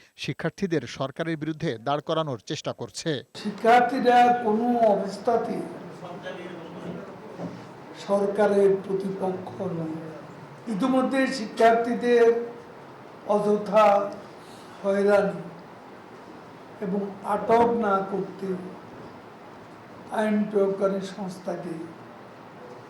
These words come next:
Speaker 2: নির্দেশনা দেয়া হয়েছে।
Speaker 1: চলমান সংকট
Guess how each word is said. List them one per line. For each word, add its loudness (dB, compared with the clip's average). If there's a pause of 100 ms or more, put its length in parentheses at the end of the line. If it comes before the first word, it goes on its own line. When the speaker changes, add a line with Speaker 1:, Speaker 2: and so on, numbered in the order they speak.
(220)
Speaker 2:
নির্দেশনা 0 (1300)
দেয়া 0
হয়েছে। -12 (600)
Speaker 1:
চলমান 0 (100)
সংকট -4